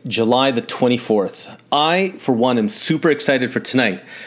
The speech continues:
The Raptors will be playing their first scrimmage game versus the Houston Rockets. Their first actual game is set for next Saturday against the Lakers.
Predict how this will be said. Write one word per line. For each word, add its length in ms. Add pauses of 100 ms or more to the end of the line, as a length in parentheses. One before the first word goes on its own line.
(140)
The 60
Raptors 520
will 120
be 80
playing 260
their 80
first 560
scrimmage 460
game 240
versus 320
the 80
Houston 400
Rockets. 520 (340)
Their 100
first 420 (180)
actual 380
game 220
is 80
set 160
for 80
next 220
Saturday 420
against 260
the 60
Lakers. 480